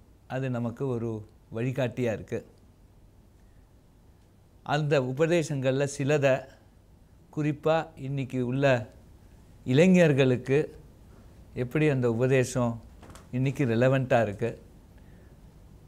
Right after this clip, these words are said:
அதை எப்படி நம்ம ஃபாலோ பண்ணலாம், அவர் சொன்ன சில கருத்துக்கள், இதை பற்றி எனக்கு தெரிஞ்சதை நான் இங்க பகிர்ந்துக்கலான்னு இருக்கேன்.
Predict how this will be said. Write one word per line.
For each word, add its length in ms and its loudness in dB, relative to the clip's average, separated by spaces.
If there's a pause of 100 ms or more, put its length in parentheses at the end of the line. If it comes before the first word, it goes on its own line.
(200)
அதை 160 4
எப்படி 340 4
நம்ம 240 2 (720)
ஃபாலோ 320 4
பண்ணலாம், 500 2 (1040)
அவர் 300 0
சொன்ன 260 0
சில 220 0
கருத்துக்கள், 600 -2 (920)
இதை 200 -2
பற்றி 380 0 (840)
எனக்கு 280 -2
தெரிஞ்சதை 560 2
நான் 260 0 (180)
இங்க 140 -4
பகிர்ந்துக்கலான்னு 680 -2
இருக்கேன். 280 -10